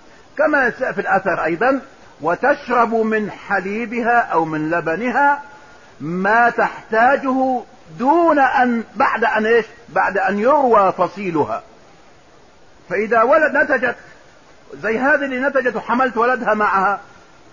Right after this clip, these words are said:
حليبها موجود، إن كان على قدر الفصيل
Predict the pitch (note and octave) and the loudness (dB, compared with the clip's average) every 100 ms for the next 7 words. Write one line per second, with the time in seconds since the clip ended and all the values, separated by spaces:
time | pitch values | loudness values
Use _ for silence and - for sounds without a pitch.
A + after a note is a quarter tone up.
0 | - - F3+ C4+ D4+ C#4 C#4 C4+ A3+ C#4 | -20 -8 -6 -2 0 2 2 0 -2 -4
1 | A3 - - - - - - C4+ C#4+ - | -6 -12 -20 -20 -20 -20 -8 -4 -2 2
2 | D4+ C#4 C4 B3+ B3+ A#3 - C4 A3+ A#3 | 2 2 0 0 2 0 2 -2 0 -2
3 | A#3 - A3 G#3 A3+ B3 B3 | -2 -2 -2 -2 -6 -4 -4